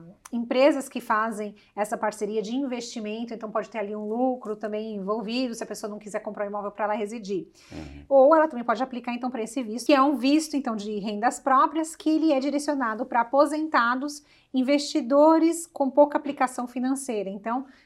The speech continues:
Speaker 1: já é um visto um pouquinho, ah, mais suave do que o Golden, que você não precisa ter os
Speaker 2: Uhum.
Speaker 1: trezentos e cinquenta mil euros, né?
Speaker 2: Mas o investimento lá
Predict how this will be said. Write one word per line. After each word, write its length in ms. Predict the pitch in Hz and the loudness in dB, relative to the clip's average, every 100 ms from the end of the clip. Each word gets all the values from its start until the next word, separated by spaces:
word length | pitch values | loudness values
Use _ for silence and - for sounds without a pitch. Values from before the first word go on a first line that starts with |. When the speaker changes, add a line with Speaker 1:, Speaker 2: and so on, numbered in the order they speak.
| - | -12
Speaker 1:
já 340 | 220 262 262 254 | -2 2 2 2
é 100 | 262 | 0
um 180 | 294 247 | 0 0
visto 340 | 269 285 302 | 0 0 -2
um 80 | 294 | 0
pouquinho, 800 | 277 277 - 330 359 381 370 359 330 - | 0 0 -4 -2 -2 -4 -4 0 0 4
ah, 540 | 262 254 247 240 240 | 6 6 6 2 2
mais 200 | 233 247 | 2 -2
suave 420 | - 285 240 269 | 0 6 8 6
do 100 | 262 | 2
que 120 | 254 240 | -6 -6
o 40 | |
Golden, 360 | 220 233 294 294 | -2 0 0 -2
que 80 | |
você 80 | 240 | -6
não 60 | 208 | -10
precisa 260 | 208 196 | -8 -8
ter 140 | 202 208 | -2 -2
os 100 | 208 | -2
Speaker 2:
Uhum. 40 | |
Speaker 1:
trezentos 360 | 196 196 196 185 | -6 -6 -6 -10
e 40 | |
cinquenta 380 | 185 208 196 190 | -12 -10 -10 -8
mil 300 | 190 190 220 - | -6 -4 -4 -2
euros, 500 | 233 240 311 240 - | -2 0 0 -2 -6
né? 220 | 220 294 | -6 -6
Speaker 2:
Mas 160 | - 104 | -4 -4
o 40 | |
investimento 640 | 117 120 117 127 - - - | -4 -2 -2 -2 -2 -10 -8
lá 560 | 110 104 107 139 185 | -4 2 6 4 2